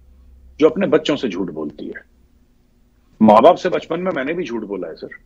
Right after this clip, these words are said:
मैं बदमाश था स्कूल में, मैंने टीचरों से भी झूठ बोला है, यार दोस्तों से भी झूठ बोल देता है आदमी, भाई बहनों में भी थोड़ा सा छोटा मोटा, हल्का फुल्का,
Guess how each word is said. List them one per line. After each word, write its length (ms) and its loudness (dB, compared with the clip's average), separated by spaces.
मैं 180 6
बदमाश 460 0
था 40 -2
स्कूल 300 -4
में, 100 -6
मैंने 180 -6
टीचरों 340 2
से 120 -4
भी 100 -4
झूठ 240 -14
बोला 280 -14
है, 60 -20
यार 220 8
दोस्तों 320 -8
से 100 -14
भी 100 -14
झूठ 240 -16
बोल 180 -12
देता 340 -16
है 80 -16
आदमी, 280 -20
भाई 220 6
बहनों 240 6
में 120 -8
भी 100 -4
थोड़ा 240 -8
सा 120 -12
छोटा 300 -8
मोटा, 280 -6
हल्का 240 -4
फुल्का, 380 -8